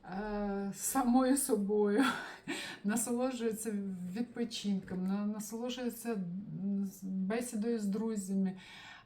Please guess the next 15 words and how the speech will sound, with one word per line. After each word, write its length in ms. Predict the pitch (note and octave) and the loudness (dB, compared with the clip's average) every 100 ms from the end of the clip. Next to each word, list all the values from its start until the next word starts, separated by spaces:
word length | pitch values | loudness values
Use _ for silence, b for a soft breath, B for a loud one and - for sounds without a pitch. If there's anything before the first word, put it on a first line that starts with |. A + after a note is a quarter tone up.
| - | -8
Але 440 | F3 G3+ A3+ C4+ C#4 | -4 0 2 2 0
для 220 | G#3 A3 | 0 -2
мене 420 | G#3+ A3+ A#3 A3+ | -4 -2 -2 -2
він 160 | G#3 G#3 | -2 -4
все 220 | G#3 G3+ | -4 -8
ж 120 | - | -8
таки 260 | G3 - G3+ | -12 -6 -4
жіночний, 1160 | F3+ G#3+ A3 A#3+ B3+ A#3 - - G#3 G3 F#3+ | -4 -4 -2 -2 0 -2 -4 0 2 2 0
він 400 | F3+ G3 G#3 G#3 G3 - - | 0 0 2 2 0 -10 -4
оволікуючий, 1160 | G3 F#3+ A3 A3 A#3 - G3 F#3+ F3+ - G3+ F#3+ B B _ | -4 0 -2 0 -2 -2 -4 -4 -6 -6 -6 -6 B B _
тобто, 400 | G3+ - _ G#3+ | -10 -10 _ 0
м, 920 | G#3 G#3 G3 F#3+ - F3 G3 G3+ G3 G3 | 4 6 4 2 -2 -6 -2 0 -2 -2
такий 460 | G3+ G3 A#3 A#3 A3+ | -8 -6 -2 0 0
от, 520 | G#3+ G#3 - - G#3 | 0 -4 -10 -12 -6
м, 500 | G#3 G#3 G#3 G3+ | -2 4 6 6